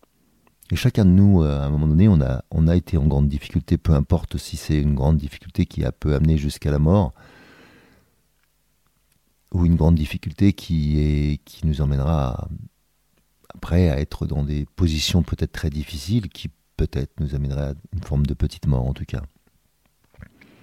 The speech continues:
Et donc, euh, quelles sont ces situations de vie dans lesquelles en fait on n'a pas su lâcher le doute, on n'a pas su lâcher la peur ?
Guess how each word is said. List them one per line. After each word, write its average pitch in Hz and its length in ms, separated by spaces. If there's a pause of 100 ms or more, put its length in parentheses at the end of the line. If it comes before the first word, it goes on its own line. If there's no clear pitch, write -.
(580)
Et - 40
donc, 78 320
euh, 76 340 (600)
quelles 87 140
sont 117 200
ces - 140
situations 80 480
de 76 80
vie 92 100
dans 85 120
lesquelles 73 300
en 69 60
fait - 260
on 65 60
n'a 57 120
pas 78 140
su - 300 (1120)
lâcher 80 280
le 73 60
doute, 80 420 (680)
on 73 40
n'a 67 100
pas 80 140
su 90 320 (440)
lâcher 76 240
la 71 80
peur ? 95 340